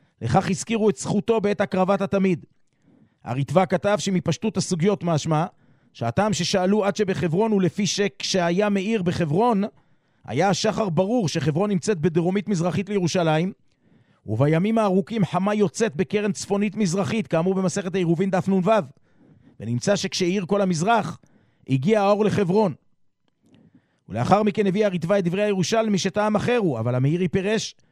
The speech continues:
שהירושלמי בא ליתן טעם מדוע הזכירו דווקא את חברון ולא מגדל אחר. ובמסכת יומא בדף כוח עמוד ב' מבואר שאפשר לפרש את משנתנו בשני דרכים. א', שהעומד במקום גבוה אומר, "האיר פני כל המזרח", והעומד למטה שואל,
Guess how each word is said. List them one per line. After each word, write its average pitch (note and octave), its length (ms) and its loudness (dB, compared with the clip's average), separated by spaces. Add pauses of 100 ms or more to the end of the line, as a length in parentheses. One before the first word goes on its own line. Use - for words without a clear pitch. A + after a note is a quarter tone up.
(360)
שהירושלמי D#3 640 0
בא G3+ 120 0
ליתן G#3 300 0
טעם A3+ 300 2
מדוע G3+ 240 0
הזכירו G3+ 400 -2
דווקא G#3+ 300 -2
את - 80 -4
חברון G#3 400 0
ולא G3 180 0
מגדל F#3+ 360 0
אחר. D#3+ 260 0 (560)
ובמסכת D3+ 520 0
יומא G#3+ 180 2
בדף F#3+ 240 -2
כוח F#3+ 240 2
עמוד G3 260 0
ב' G3 140 -2
מבואר F#3 320 2
שאפשר F#3 300 -2
לפרש G3 340 -2
את F#3 100 -8
משנתנו G3 460 -2
בשני G#3+ 280 -2
דרכים. C#3 420 -2
א', G3+ 240 2 (720)
שהעומד E3+ 360 0
במקום G3 380 0
גבוה E3 500 2 (600)
אומר, G3+ 480 2
"האיר G3 360 0
פני G3+ 200 2
כל G#3 160 0
המזרח", F3+ 420 0
והעומד F#3 280 0
למטה F#3+ 260 0
שואל, F#3+ 260 0